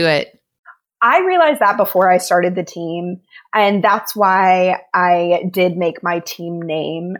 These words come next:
Speaker 2: We Are Your Home Court Team. I didn't go for the Courtney Hatfield team.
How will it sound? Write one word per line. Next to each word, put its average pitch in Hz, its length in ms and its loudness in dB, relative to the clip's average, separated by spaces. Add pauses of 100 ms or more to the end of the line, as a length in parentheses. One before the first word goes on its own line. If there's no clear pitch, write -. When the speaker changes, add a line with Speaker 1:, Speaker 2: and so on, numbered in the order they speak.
Speaker 2:
We 180 180 -2
Are 175 140 -2
Your 156 180 -4
Home - 340 -12
Court - 420 -8
Team. 247 480 -6
I 202 60 -4
didn't 320 340 -10
go 185 380 0
for 175 460 -2 (100)
the 180 80 -16
Courtney - 340 -10
Hatfield - 400 -8
team. - 180 -20